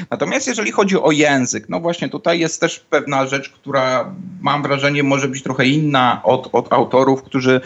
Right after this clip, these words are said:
przechodzą z publicystyki do literatury. Em, ja się dosyć długo zastanawiałem, jak napisać, e, jakim językiem napisać tę książkę. To trochę wynika z pewnych własnych, e, fascynacji literackich i wcześniejszych prób,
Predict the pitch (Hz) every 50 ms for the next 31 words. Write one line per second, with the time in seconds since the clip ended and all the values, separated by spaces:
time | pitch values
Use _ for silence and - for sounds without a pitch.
0 | - - - - - 143 131 127 123 135 135 131 - - 123 123 127 123 - 127
1 | 127 - 151 131 - 131 117 120 120 113 117 113 113 120 123 123 - 131 123 120
2 | 117 117 - 110 107 107 107 127 175 - - - - 190 156 - 135 127 113 101
3 | 87 92 247 - 233 214 - 233 220 214 214 208 175 156 156 190 233 240 254 208
4 | 185 170 170 - 180 170 170 165 165 165 160 160 156 147 - 156 147 143 - -
5 | 165 - - - 175 - - - - - 110 107 110 110 110 104 104 107 107 107
6 | 107 107 107 110 120 131 123 - 143 143 139 135 127 127 139 131 - 110 107 98
7 | 92 - - - - - - - 90 87 - - - - - - - - - -
8 | 65 - - - - - - - - - 117 117 - 123 120 131 135 143 139 143
9 | 131 - 113 - 127 120 131 127 117 113 127 127 - - - 127 123 - 123 127
10 | 123 123 123 120 120 120 120 120 120 120 120 120 120 123 120 120 113 113 123 123
11 | - - - 113 120 143 185 - - 113 104 101 - 107 107 101 98 - - -
12 | 107 107 - - - 120 104 - 135 139 - - - - - 101 95 101 -